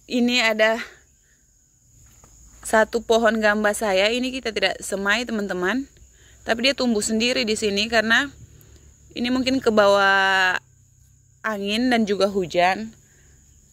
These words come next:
Dulu saya punya tanaman gambas itu yang sampai mengering di pohon. Ini kayaknya bijinya ke bawah angin atau hujan sampai ke sini dan dia tumbuh sendiri teman-teman.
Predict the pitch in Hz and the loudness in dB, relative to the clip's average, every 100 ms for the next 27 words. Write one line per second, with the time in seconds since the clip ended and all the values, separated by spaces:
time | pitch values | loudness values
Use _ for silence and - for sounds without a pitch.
0 | _ 185 214 233 240 233 240 220 208 196 | _ -2 2 2 2 0 0 -4 -4 -2
1 | 190 185 185 - - - - - - - | 0 -2 -4 -12 -20 -20 -20 -20 -20 -20
2 | - 202 190 196 190 190 190 196 202 226 | -8 -4 -2 -2 2 2 2 0 0 -2
3 | 233 240 220 196 185 185 180 196 208 226 | -4 -2 -4 -2 -4 -2 -4 -4 -2 -2
4 | 208 185 180 190 202 214 202 208 214 190 | 0 -2 0 -2 -2 -2 -2 -2 -2 -4
5 | 170 185 190 214 226 226 - - - - | -4 -4 -2 -2 -4 -8 -18 -20 -20 -20
6 | _ _ _ _ - 190 185 180 185 151 | _ _ _ _ -10 0 4 4 4 0
7 | - _ _ _ 190 202 208 220 208 196 | -10 _ _ _ -6 -4 -2 -4 -4 -4
8 | 208 202 220 202 185 190 180 170 180 214 | -2 -2 -4 -6 -6 -8 -8 -6 -4 -2
9 | 208 214 220 190 175 185 185 202 190 175 | 0 0 -2 -4 -6 -6 -4 -4 -4 -6
10 | 170 170 180 | -6 -6 -8